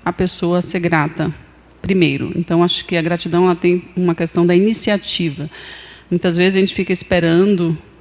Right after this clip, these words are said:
né? "Ah, eu vou esperar pra retribuir, às vezes, aquela oportunidade", é como se tivesse que ter um, um momento específico, né?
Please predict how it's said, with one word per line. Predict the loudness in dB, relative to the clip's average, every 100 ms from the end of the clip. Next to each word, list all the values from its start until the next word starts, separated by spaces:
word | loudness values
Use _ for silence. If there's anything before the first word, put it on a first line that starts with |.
| -20 -20 -18 -4
né? | -2 -2 -4
"Ah, | -2
eu | 0
vou | -2
esperar | -2 -2 0 -2 -2
pra | -2
retribuir, | -2 -4 -4 -2 0 0
às | -2
vezes, | -4 -4 -4 -6
aquela | -4 -4
oportunidade", | -4 -6 -2 0 0 0 0 2 4 2 0 0 0 -2 -4
é | -4 -4
como | 0 0
se | 0
tivesse | -4 -2 -2 -6
que |
ter | -4 0
um, | 4 4 2 -2 -4 0
um | 4
momento | 6 8 8 6 4 -2
específico, | -6 -2 -2 -2 -6 -6 -4 -6 -2 -2
né? | 0